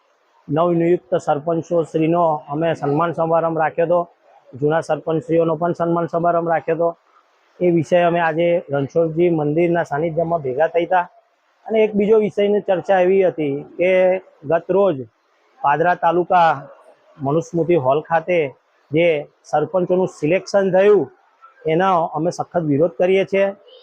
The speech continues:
અમે પાદરા તાલુકાના સરપંચશ્રીઓ કોઈ પક્ષના મેન્ડેટથી નથી જીત્યા. અમે સરપંચીઓ ગામ લોકોના આશીર્વાદથી જીત્યા છે, અમારી મહેનતથી જીત્યા છે. તો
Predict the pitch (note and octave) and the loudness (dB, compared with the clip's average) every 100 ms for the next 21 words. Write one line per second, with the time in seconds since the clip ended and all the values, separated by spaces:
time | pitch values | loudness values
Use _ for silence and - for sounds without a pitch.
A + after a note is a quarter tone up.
0 | - - D3 F3+ E3+ C#3+ E3+ F3 F3+ F3+ | -20 -6 -2 0 0 0 0 0 0 0
1 | F3+ F#3 D#3 D#3+ E3+ F3 E3+ F#3 F#3+ G3 | -2 -2 -2 -4 -2 -2 2 2 2 0
2 | - _ - F3 - D3 - F3 D#3 C#3 | -6 _ -4 -4 -2 -6 -4 -4 -2 0
3 | D#3+ E3 F#3 F3 E3+ F3 F#3 G3+ G3 G3 | 0 0 0 0 0 0 0 2 0 -2
4 | _ _ _ _ C#3+ D#3+ F#3 F#3+ F#3 - | _ _ _ _ -4 -2 0 -2 -6 -6
5 | D3+ D3 F3+ D#3+ F#3+ F3 D3+ E3+ E3+ E3+ | -6 -2 -4 0 0 2 0 0 -2 -2
6 | F3+ F3+ F#3+ - - B2 E3 F3+ E3+ F#3 | -2 0 -2 -4 -10 -6 -2 0 0 -2
7 | E3 E3 F#3+ E3+ F3+ D#3+ F3+ F3 C#3 D#3 | -2 0 0 0 0 0 0 0 -2 -4
8 | - E3 D3 C#3 B2+ A2+ _ _ _ _ | -2 -2 -2 -4 -6 -8 _ _ _ _
9 | _ _ _ _ G#3 | _ _ _ _ 6